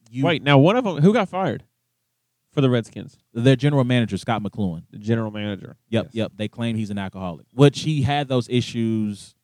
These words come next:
Speaker 1: prior to getting the job. Uh, but they're saying that basically that
Speaker 2: Well, then he
Speaker 1: his
Speaker 2: could probably just
Speaker 1: alcoholism
Speaker 2: go
Speaker 1: has
Speaker 2: become a offense coordinator for the Falcons.
Speaker 1: Who's that?
Speaker 2: Yeah, he could go. Uh, s-, uh, s-,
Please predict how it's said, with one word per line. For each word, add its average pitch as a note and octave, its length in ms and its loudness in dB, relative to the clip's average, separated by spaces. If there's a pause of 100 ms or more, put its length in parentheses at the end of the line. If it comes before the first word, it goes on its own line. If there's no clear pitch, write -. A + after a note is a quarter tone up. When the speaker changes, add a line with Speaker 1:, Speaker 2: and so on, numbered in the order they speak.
(560)
Speaker 1:
prior C3+ 380 -2
to C#3 220 -4
getting D#3 220 0
the F3+ 80 -4
job. G3 400 -4 (560)
Uh, B2 160 -2
but A#2 180 -4
they're B2+ 200 -2
saying B2+ 280 -8
that G2 120 -12
basically G#2+ 800 -8 (160)
that A#2 220 -2
Speaker 2:
Well, D#3 80 6
then C#3+ 120 4
he D#3 80 4
Speaker 1:
his B2 140 0
Speaker 2:
could G3+ 60 0
probably C#3+ 160 4
just A2+ 200 4
Speaker 1:
alcoholism B2 180 6
Speaker 2:
go A2 60 -4
Speaker 1:
has G#2 160 0
Speaker 2:
become A#2+ 300 -4
a G2 160 -10
offense A2 320 -10
coordinator A2+ 420 -2
for G#2+ 120 -10
the G#2+ 80 -10
Falcons. E3+ 480 -10 (480)
Speaker 1:
Who's E3 160 2
that? C#4+ 180 -14 (340)
Speaker 2:
Yeah, - 120 -8
he C#3+ 140 2
could G#3 140 -8
go. A2 200 0
Uh, - 140 -14
s-, - 320 -16
uh, A#2 140 -2
s-, - 260 -10